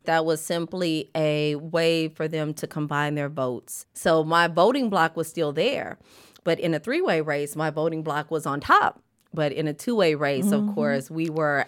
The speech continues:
Speaker 1: outgunned probably by about two thousand votes. You know, after that, I said, "Hey, I've given it my best shot."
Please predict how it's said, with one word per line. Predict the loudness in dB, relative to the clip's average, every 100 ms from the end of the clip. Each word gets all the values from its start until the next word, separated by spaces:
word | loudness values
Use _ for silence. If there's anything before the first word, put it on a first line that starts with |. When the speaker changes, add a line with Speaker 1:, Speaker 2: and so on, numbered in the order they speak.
| 0
Speaker 1:
outgunned | -2 -2 -2 -2 -2
probably | 0 0 0
by | 0 0
about | -2 -4 -6
two | -8 -8
thousand | -6 -6 -6 -8
votes. | -8 -8 -10 -18 -20 _ _ -4
You | 0
know, | 2
after | 2 2
that, | -2 0
I | 0
said, | -2 -6 -4
"Hey, | -2 0 2 0 0
I've | -4 -2
given | -2 0 -2
it | -2
my | -4 -4
best | 2 2 2
shot." | 2 4 4 2 -4 -18